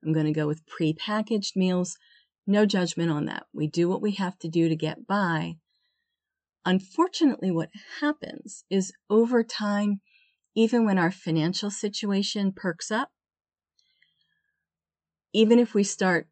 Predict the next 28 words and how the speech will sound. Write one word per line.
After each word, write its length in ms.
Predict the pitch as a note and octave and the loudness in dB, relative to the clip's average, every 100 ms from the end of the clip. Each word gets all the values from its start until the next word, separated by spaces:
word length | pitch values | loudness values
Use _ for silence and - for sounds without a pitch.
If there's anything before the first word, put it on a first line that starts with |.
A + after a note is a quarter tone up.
| _ - | _ -8
getting 260 | D#3 E3+ | -2 0
those 280 | F#3+ G3 - | 2 0 -4
fresh 640 | - G#3 G#3 G#3 - - - | -2 2 4 2 -4 -6 0
fruits 300 | G3+ G#3 G#3 | 2 2 2
and 80 | G3+ | -2
vegetables, 540 | G3+ - G3+ G3+ G3 | -2 -4 -2 -2 2
even 220 | E3+ F3 | 0 0
if 80 | E3 | -2
we 60 | F3+ | -4
start 360 | - F#3 F#3 | -2 -2 -2
going 280 | F3 F3+ F3 | -2 0 0
back 320 | F3 E3+ F3+ | 0 -2 -4
to 500 | - F#3 E3 E3 - - | -4 0 2 0 -2 -6
our 100 | D#3+ | -6
favorite 420 | F#3 E3 E3 F3+ | -2 0 0 0
hair 180 | D#3+ D#3 | -2 -2
place 300 | E3+ D#3+ - | -2 -4 -4
to 60 | |
get 120 | - | -8
our 100 | D3 | -8
hair 240 | D#3+ G3+ G3+ | -4 -2 0
done, 420 | G3+ G3 F#3+ F#3+ _ _ _ _ _ _ - | 0 2 0 -2 _ _ _ _ _ _ 2
buying 260 | E3+ F3 | 4 6
better 240 | F3+ E3+ D#3+ | 4 2 -2
clothes, 420 | - D#3+ E3 - - | -2 0 0 -2 -6
everything 400 | E3 F3+ F3 E3+ | -4 -4 -2 -2
like 180 | D#3+ E3 | -4 -4
that, 200 | E3 | -6